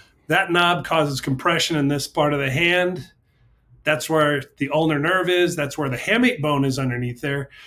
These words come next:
But when you compress that ulnar nerve, it caused me to release my grip on the bat. That started me down an entire path of discovery in terms of understanding the dynamics that occur within the grip of an athlete when they swing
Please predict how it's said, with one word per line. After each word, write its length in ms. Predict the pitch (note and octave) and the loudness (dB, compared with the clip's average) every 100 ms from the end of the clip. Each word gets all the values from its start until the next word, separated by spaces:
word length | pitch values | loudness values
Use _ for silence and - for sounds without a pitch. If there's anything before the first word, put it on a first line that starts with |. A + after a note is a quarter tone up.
| - _ | -20 _
But 320 | D3 C#3+ - - | -2 -2 -10 -6
when 200 | D3+ D#3+ | -2 0
you 140 | G3+ | -2
compress 400 | F3 - F#3+ F3+ | -2 0 0 2
that 160 | F3+ F3 | 0 2
ulnar 240 | E3 D#3+ | 0 0
nerve, 240 | D#3+ D#3 | 2 0
it 100 | C#3 | -2
caused 300 | - D#3 C#3 | -2 0 0
me 120 | D3 C#3+ | 0 0
to 80 | |
release 440 | C3+ C3+ C3+ B2 - | 0 0 -2 -2 -2
my 160 | C3 | -2
grip 240 | B2 B2 - | -2 -10 -10
on 80 | B2 | -8
the 60 | |
bat. 340 | C#3 G3+ - _ _ _ _ _ _ _ _ | 0 0 -2 _ _ _ _ _ _ _ _
That 180 | G#3 G3+ | -2 0
started 400 | - A3+ A3+ E3+ | 0 4 4 2
me 120 | F3+ | 2
down 200 | F3 E3+ | 2 2
an 100 | D#3 | 0
entire 340 | C3+ E3 C3+ | 0 0 0
path 580 | - - D#3+ D#3 - - _ | -2 -2 0 0 -6 -18 _
of 480 | C#3+ C#3 C3+ B2 - - | 0 4 4 0 -8 -8
discovery 760 | C3+ - F3+ D#3+ C#3+ C3 A#2+ | -6 -2 0 2 0 -2 -4
in 120 | C3 C3 | -4 -4
terms 280 | E3 D#3 | -2 -2
of 100 | C#3 | 0
understanding 880 | D3 D#3+ D3+ - D3+ C#3+ C#3 C3+ C3 - | 0 0 -2 -2 0 0 0 0 -2 -6
the 80 | |
dynamics 560 | C3+ C#3 C#3 D#3 D#3+ - | -4 -2 0 0 -2 -4
that 120 | D3 | -8
occur 400 | B2+ - D#3 D3+ | -8 -2 0 2
within 640 | C#3 C3+ D3+ C#3+ C#3 C#3 - | 0 -2 -2 0 0 -2 -4
the 80 | C3+ | -6
grip 360 | B2+ D3 D3 - _ | -2 -2 -4 -14 _
of 260 | C#3 C#3 | -2 0
an 140 | C#3 C#3 | -2 -2
athlete 440 | C#3+ C#3+ D3 C3+ | -2 -2 -2 -2
when 120 | C#3+ | 0
they 100 | C3+ | -2
swing 560 | C3+ - C#3 C#3 C#3 C3 | -2 -2 0 0 0 -2